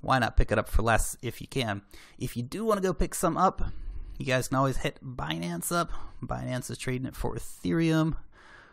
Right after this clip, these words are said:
or, uh, B T E R or Juby, but, uh, Binance, of course, you know, nice user-friendly website, uh, and one of our, you know, coin reviews of the week,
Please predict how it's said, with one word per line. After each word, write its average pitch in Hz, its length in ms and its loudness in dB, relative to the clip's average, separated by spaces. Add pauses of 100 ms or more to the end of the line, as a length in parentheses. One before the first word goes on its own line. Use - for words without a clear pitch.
(120)
or, 127 300 4
uh, 113 380 6
B 123 260 -2
T 127 420 -2
E 120 40 6
R 120 280 8
or 104 80 4
Juby, 113 360 0
but, 104 160 2
uh, 107 320 8
Binance, 120 440 6
of 107 40 -4
course, 110 360 2
you 113 60 0
know, 104 240 2 (280)
nice 113 240 -6
user-friendly 110 420 -4
website, 107 540 0 (420)
uh, 123 140 4
and 147 160 2
one 165 100 6
of 156 120 4
our, 156 360 6
you 143 80 0
know, 139 220 0 (140)
coin 175 260 4
reviews 156 420 2
of 143 140 0
the 135 80 4
week, 185 340 -2